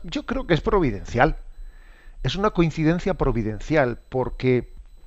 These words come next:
no hay, no hay santo más triste que un triste santo, ¿eh? Y creo que el don y el amor de Dios tiene la capacidad,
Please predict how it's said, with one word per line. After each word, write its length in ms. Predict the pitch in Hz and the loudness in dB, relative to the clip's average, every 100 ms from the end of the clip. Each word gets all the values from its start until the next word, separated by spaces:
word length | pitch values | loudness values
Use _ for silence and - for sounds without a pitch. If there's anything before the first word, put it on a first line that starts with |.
| - - - - - - - - - - | -20 -20 -20 -20 -20 -14 -14 -14 -16 -2
no 100 | 143 | -2
hay, 100 | 135 | 0
no 100 | 139 | 0
hay 80 | 135 | 0
santo 300 | 135 147 139 | 2 2 2
más 200 | 127 113 | 0 2
triste 380 | 170 151 - 156 | 2 2 2 0
que 80 | 135 | 0
un 120 | 127 | 0
triste 340 | 131 127 127 | 0 0 0
santo, 520 | 117 156 143 - 104 - - - - | 6 6 6 0 -8 -6 -6 -8 -6
¿eh? 220 | 131 180 - - - - - - - | -4 -4 -6 -20 -20 -20 -20 -20 -8
Y 280 | 123 117 110 | -2 -2 -2
creo 340 | - 127 135 | 0 4 4
que 420 | - 139 127 120 104 - _ - - - - | 6 8 8 6 0 -14 _ -20 -18 -6 4
el 180 | 127 110 | 4 6
don 220 | 160 143 | 6 6
y 80 | 123 | 6
el 80 | |
amor 300 | 113 123 143 | 4 4 4
de 120 | 143 135 | 4 6
Dios 320 | 135 135 - - - - | 6 4 -2 -18 -20 -16
tiene 340 | - 185 175 143 | 4 4 6 4
la 140 | 110 | 4
capacidad, 760 | - 113 113 104 113 107 117 | 4 4 4 0 -2 2 2